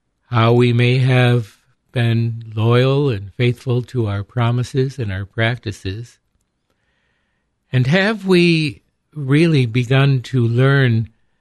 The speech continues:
that call of Ash Wednesday to reject sin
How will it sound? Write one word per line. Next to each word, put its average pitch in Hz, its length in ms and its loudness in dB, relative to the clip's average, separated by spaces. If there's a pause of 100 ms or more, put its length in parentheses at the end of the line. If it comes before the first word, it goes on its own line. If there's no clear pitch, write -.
(200)
that 117 240 -2
call 139 420 2
of 107 100 -2
Ash 117 380 -2
Wednesday 101 680 -2 (840)
to 139 160 0
reject 131 560 0
sin 95 580 -2